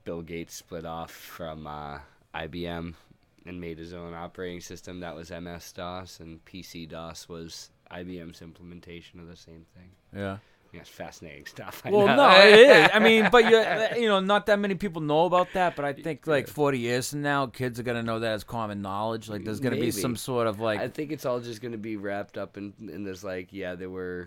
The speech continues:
Speaker 1: text-based operating systems before you had pictures that were intuitive, you know?
Speaker 2: Mm-hmm.
Speaker 1: I think we've already turned the corner on that, but I think, you know, what's funny is, um,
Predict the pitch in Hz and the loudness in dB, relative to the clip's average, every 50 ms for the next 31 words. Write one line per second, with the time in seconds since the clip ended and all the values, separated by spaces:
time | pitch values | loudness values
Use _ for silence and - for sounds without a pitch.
0 | 85 _ - 98 90 - - - - - 95 90 90 - - 92 87 90 - 95 | -14 _ -14 -14 -14 -14 -14 -20 -16 -12 -12 -12 -12 -12 -12 -12 -12 -12 -10 -12
1 | 92 87 85 87 85 - 90 87 - - 87 90 87 - - - 85 - - 92 | -12 -10 -12 -14 -14 -14 -16 -16 -16 -14 -16 -16 -16 -16 -18 -20 -20 -16 -14 -12
2 | 90 87 85 87 90 85 82 80 - 95 85 - - 92 87 80 - - - - | -12 -12 -12 -12 -12 -14 -14 -14 -18 -18 -18 -18 -16 -18 -18 -18 -16 -18 -18 -16
3 | 82 82 80 80 78 - 85 82 82 80 80 78 76 76 82 85 80 80 80 82 | -14 -14 -14 -14 -16 -16 -16 -14 -14 -12 -12 -14 -14 -14 -16 -16 -16 -14 -14 -14
4 | 85 82 _ _ 139 123 113 117 120 117 95 95 113 104 104 104 101 98 101 98 | -14 -16 _ _ -16 -14 -14 -14 -12 -12 -12 -12 -10 -8 -8 -8 -6 -6 -6 -6
5 | 95 92 87 - - 101 95 90 87 82 - - 90 87 87 87 85 82 80 82 | -6 -8 -10 -12 -14 -14 -12 -12 -14 -14 -16 -16 -16 -14 -12 -12 -12 -14 -14 -14
6 | 82 82 78 78 78 - - _ 87 87 - - _ _ _ _ - - - - | -16 -16 -16 -16 -18 -20 -20 _ -20 -20 -20 -20 _ _ _ _ -20 -20 -20 -20
7 | _ - 95 113 110 - 139 143 127 101 - - - 82 85 104 127 131 117 110 | _ -12 -10 -10 -10 -8 -10 -10 -10 -10 -16 -20 -20 -20 -18 -16 -10 -6 -6 -6
8 | 98 92 90 - - - 117 117 113 104 98 92 92 87 85 87 95 85 87 85 | -6 -6 -10 -14 -12 -12 -10 -8 -8 -8 -8 -8 -8 -10 -10 -12 -12 -12 -12 -10
9 | 82 80 78 80 85 | -12 -12 -12 -14 -16